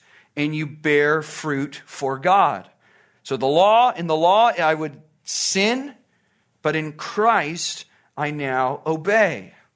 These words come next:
Okay, I'm starting to understand this more.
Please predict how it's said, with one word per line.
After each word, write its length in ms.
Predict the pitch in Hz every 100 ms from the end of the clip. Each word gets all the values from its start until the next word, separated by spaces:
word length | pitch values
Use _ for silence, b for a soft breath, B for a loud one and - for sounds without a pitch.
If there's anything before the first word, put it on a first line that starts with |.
| _ _ _ _
Okay, 120 | 120
I'm 140 | 147
starting 400 | 151 - 175 190
to 120 | 180 151
understand 640 | 151 143 139 - 131 127
this 220 | 120 -
more. 480 | 117 107 107 165 180